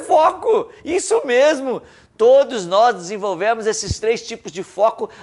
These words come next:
ao tempo todo. Isso é fantástico. Gente, e eu convido você, é, pra não perder as boas oportunidades de crescimento na nossa vida, na nossa carreira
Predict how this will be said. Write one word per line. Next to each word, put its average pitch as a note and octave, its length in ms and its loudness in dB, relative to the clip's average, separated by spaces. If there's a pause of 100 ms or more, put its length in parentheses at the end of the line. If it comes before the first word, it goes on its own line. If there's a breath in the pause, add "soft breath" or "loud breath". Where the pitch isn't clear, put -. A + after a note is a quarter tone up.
(120 loud breath)
ao A3 220 2
tempo C4 560 -2
todo. G#3+ 960 2 (160 loud breath)
Isso B3+ 460 -8
é C4+ 140 2
fantástico. B3 1200 -4 (500 soft breath)
Gente, A#2+ 640 -6 (320)
e - 60 -18
eu C#3+ 80 -6
convido D3+ 420 -8
você, D#3+ 600 -8 (320 soft breath)
é, F3 240 0
pra D#3 260 -8
não F3 180 -10
perder F#3 440 -4
as D3 180 -4
boas E3+ 420 -2
oportunidades F#3+ 720 -6
de F3 100 -14
crescimento F#3+ 520 -8
na F#3+ 100 -6
nossa F#3+ 260 -4
vida, F#3 260 -8 (520)
na F3+ 140 -6
nossa F#3+ 260 -6
carreira F#3 600 0